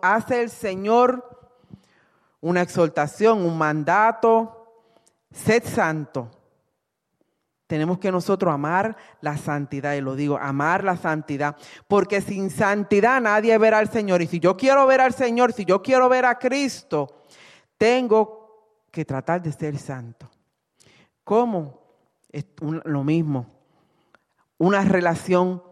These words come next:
íntima con nuestro Señor, relación personal con Cristo, aleluya, gloria a Dios.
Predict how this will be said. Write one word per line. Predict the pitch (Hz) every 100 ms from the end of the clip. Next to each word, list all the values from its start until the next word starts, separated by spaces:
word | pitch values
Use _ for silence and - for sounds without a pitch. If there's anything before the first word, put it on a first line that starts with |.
| _ 202
íntima | 214 208 185 165 156 143
con | 151 139
nuestro | 131 - 127
Señor, | 143 131 131 135 110 - _ _ _ - _
relación | 165 156 147 143 170 175 180
personal | 180 165 165 151 156 185 202
con | - 139 135
Cristo, | 147 156 147 - 139
aleluya, | 127 127 123 151 151 143 123
gloria | 127 139 147
a | 135
Dios. | 127